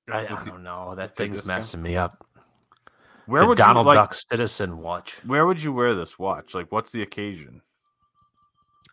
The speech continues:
Speaker 1: Um,
Speaker 2: 'Cause
Speaker 1: I
Speaker 2: you're
Speaker 1: would
Speaker 2: not
Speaker 1: wear
Speaker 2: a,
Speaker 1: it to dinner,
Speaker 2: you're not
Speaker 1: I
Speaker 2: a,
Speaker 1: would wear it out.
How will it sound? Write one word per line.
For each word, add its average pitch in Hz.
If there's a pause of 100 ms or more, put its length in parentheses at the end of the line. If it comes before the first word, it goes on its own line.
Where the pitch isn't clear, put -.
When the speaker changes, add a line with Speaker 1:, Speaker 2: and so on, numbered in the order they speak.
Speaker 1:
Um, 156 (160)
Speaker 2:
'Cause 127
Speaker 1:
I 113
Speaker 2:
you're 160
Speaker 1:
would 190
Speaker 2:
not 202
Speaker 1:
wear 165
Speaker 2:
a, 120
Speaker 1:
it 113
to 80 (300)
dinner, 113
Speaker 2:
you're 165
not 202
Speaker 1:
I -
Speaker 2:
a, -
Speaker 1:
would 95
wear 101
it 92
out. 101